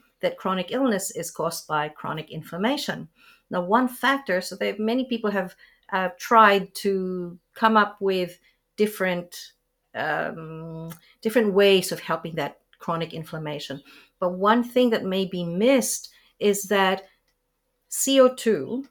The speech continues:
which is something that our body produces all the time. So it's normal to have C O two in our bodies. We're meant to exhale some of it, but not all of it. Now, if we are not breathing correctly, we're in-,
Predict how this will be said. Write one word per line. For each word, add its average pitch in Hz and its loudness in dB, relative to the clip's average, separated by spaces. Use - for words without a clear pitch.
which 202 -4
is 202 -2
something 240 2
that 185 2
our 175 2
body 190 0
produces 180 -4
all 175 2
the 170 -4
time. 165 -8
So - -10
it's - -8
normal 233 -2
to 160 -8
have 151 -6
C 202 0
O 165 2
two 160 -8
in 151 -4
our 143 -6
bodies. 156 -4
We're 220 4
meant 233 2
to - 0
exhale 180 0
some 180 0
of 214 -2
it, 269 -2
but 220 -4
not 233 -4
all 208 4
of 170 2
it. - -10
Now, 180 -2
if 254 0
we 202 2
are 196 2
not 180 -2
breathing 214 2
correctly, 190 -4
we're 180 -4
in-, - -8